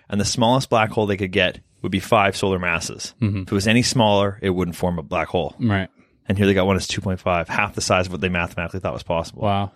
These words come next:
Speaker 1: It's fucking crazy.
Speaker 2: Yeah.
Speaker 1: So I don't know. I'm just tripping out on this, like, Spaceman podcast. It's called Ask a Spaceman.
Speaker 2: Love that.
Speaker 1: And it's just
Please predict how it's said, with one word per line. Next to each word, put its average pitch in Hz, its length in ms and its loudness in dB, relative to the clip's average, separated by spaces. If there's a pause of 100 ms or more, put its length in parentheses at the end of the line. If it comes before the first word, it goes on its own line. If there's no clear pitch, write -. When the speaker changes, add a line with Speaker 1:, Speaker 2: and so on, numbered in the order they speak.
(120)
Speaker 1:
It's - 100 -18
fucking 160 260 0
crazy. - 580 0
Speaker 2:
Yeah. 101 220 -2 (340)
Speaker 1:
So - 140 0
I 117 60 6
don't 120 120 2
know. 107 200 2
I'm 110 140 0
just 117 160 -2
tripping 131 220 2
out 123 100 4
on 120 60 4
this, 107 120 0
like, 113 180 2
Spaceman 110 520 2
podcast. 95 560 0 (140)
It's - 80 -18
called 101 160 0
Ask 98 280 -2
a 101 60 -8
Spaceman. 139 560 -2
Speaker 2:
Love 104 260 0
that. 101 220 2
Speaker 1:
And - 40 -4
it's - 120 -4
just 95 160 -4